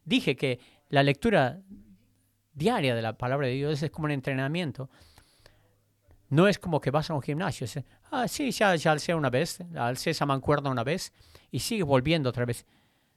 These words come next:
Sino que entrenas con esto. Quiero darte una analogía más. Leemos la Biblia todos los días, no para volvernos supercristianos, no para tener demasiado conocimiento.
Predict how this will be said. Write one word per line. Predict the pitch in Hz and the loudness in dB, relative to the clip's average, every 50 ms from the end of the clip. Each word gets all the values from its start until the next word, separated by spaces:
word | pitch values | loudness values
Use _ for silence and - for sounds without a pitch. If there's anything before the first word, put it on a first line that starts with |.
| _ _ _ _ _ _ | _ _ _ _ _ _
Sino | - - - 156 151 165 | -10 -4 2 2 2 4
que | - - | 4 2
entrenas | 127 120 - - 226 254 233 156 117 | 0 0 0 0 0 0 0 -2 -4
con | - - 135 | -4 -2 -2
esto. | 127 113 - - 117 101 - - 131 113 - _ | -2 -2 -4 -6 -8 -8 -8 -10 -14 -16 -18 _
Quiero | - - 190 196 | -12 -6 -4 -2
darte | 185 185 170 165 - 156 135 | 0 0 0 0 -2 -2 -2
una | 127 143 139 147 | -2 -2 -2 -2
analogía | 139 135 127 123 123 - - 170 147 | -2 -2 -2 -2 -2 -2 -2 -2 -2
más. | 139 143 120 - - - _ _ _ _ - _ _ | -2 -2 -4 -6 -10 -14 _ _ _ _ -20 _ _
Leemos | - 123 139 180 202 208 196 | -2 0 0 2 0 0 0
la | 180 156 | 0 0
Biblia | 143 196 185 180 143 | -2 -2 -2 -2 -2
todos | - - 202 180 | -2 -2 -2 -2
los | 160 135 127 | -2 -2 -2
días, | 147 143 156 170 180 - - _ _ _ _ _ | -2 -2 -2 -2 -4 -6 -10 _ _ _ _ _
no | 139 139 180 226 254 247 233 233 - - _ _ _ _ _ _ _ _ _ _ | -2 0 2 2 2 0 -2 -4 -8 -14 _ _ _ _ _ _ _ _ _ _
para | - 170 165 151 | 6 8 8 8
volvernos | 143 156 151 156 180 196 190 147 - | 6 4 4 2 2 0 0 -2 -4
supercristianos, | - 160 170 170 - - 143 127 - 196 196 185 165 143 139 | -4 -4 -4 -4 -2 -2 -4 -2 -2 -2 -2 0 0 -2 0
no | 143 147 180 220 202 - - - - - - - _ - - - _ | 0 0 0 0 0 -2 -6 -10 -20 -20 -20 -20 _ -20 -20 -2 _
para | - 156 170 156 - | 4 6 6 4 2
tener | - 180 185 175 160 | 0 0 0 0 0
demasiado | 151 156 139 147 139 - - 196 175 | 0 0 0 0 0 0 -2 -4 -2
conocimiento. | - 175 156 135 - - 160 165 156 127 - 127 110 | -2 -2 -4 -4 -4 -4 -4 -2 -4 -4 -4 -4 -6